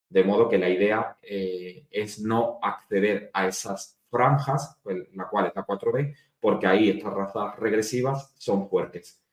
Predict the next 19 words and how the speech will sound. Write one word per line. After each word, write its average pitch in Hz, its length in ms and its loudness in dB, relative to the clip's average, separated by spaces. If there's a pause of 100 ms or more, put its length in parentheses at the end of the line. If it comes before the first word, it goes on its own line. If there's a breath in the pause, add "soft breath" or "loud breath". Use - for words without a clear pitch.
(200)
y, 107 220 -2
lógicamente, 95 600 -2
pueden 92 240 0
seguir 101 400 -4 (140)
afectándonos. 80 680 -10 (600)
En 104 160 -2
todo 104 120 8
este 104 180 2
proceso, 143 720 2
¿qué - 80 2
es 117 80 6
lo 123 80 8
que 113 80 2
nos 107 160 -4
está 104 240 -2
ayudando? 123 560 4 (300)
Los 98 260 2
flashes 104 580 0
solares, 90 720 -2